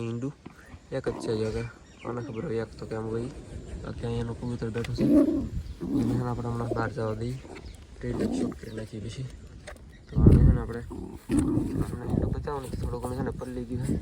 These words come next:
કેવું મારે છે જુઓ. હમણાં છે ચાલુ. તો મિત્રો આનું ઈંડું છે ને તમને બતાવું તો છે ને થોડુંક પલળી ગયું છે એવું લાગે છે.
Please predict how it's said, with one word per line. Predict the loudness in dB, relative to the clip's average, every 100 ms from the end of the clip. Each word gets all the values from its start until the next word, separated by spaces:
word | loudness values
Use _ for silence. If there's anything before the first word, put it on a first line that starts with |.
| -4
કેવું | -6 -6 -8
મારે | -8 -10
છે | -8
જુઓ. | -8 -8 -12 -12 -18 -18 -20 -20 -20 -20 -20 -20 -20 -20 -20 -20 -20 -20 -20 -20 -20
હમણાં | -8 -6 -4 -6 -8
છે | -8 -6
ચાલુ. | -4 -4 -8 -12 -20 -20 -20 -20 -20 -10
તો | -6
મિત્રો | -4 -2
આનું | 0 -2
ઈંડું | -2 -2
છે |
ને | -4
તમને | -4 -4 -2
બતાવું | -4 0 -2 -4 -16 -20 -20 -20 -20 -16 -16 -14 -10 -10 -4
તો | -4 -4
છે | -6
ને | -4
થોડુંક | -4 -2 -2
પલળી | -2 -2 -4 -6
ગયું | -6
છે | -4
એવું | -4 -4
લાગે | -4
છે. | -4